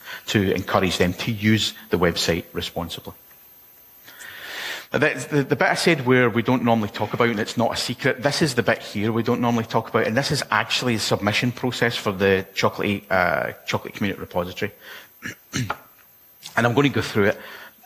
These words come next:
uh, you know, kinda briefly. Um, but if you push a package to the Chocolate Community Repository,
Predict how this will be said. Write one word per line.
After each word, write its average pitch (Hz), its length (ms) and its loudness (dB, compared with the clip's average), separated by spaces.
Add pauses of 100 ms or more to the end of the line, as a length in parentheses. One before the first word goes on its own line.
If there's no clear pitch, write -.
(100)
uh, 82 60 -6 (100)
you 123 140 2
know, 76 180 -2
kinda 117 340 2
briefly. 82 460 -6 (200)
Um, 85 520 -8 (280)
but 110 160 0
if - 220 -2
you 170 100 4
push - 360 0
a 123 40 0
package 113 720 -2
to 104 300 -2
the 92 80 -8
Chocolate - 400 -4
Community 98 240 -4
Repository, 98 560 -4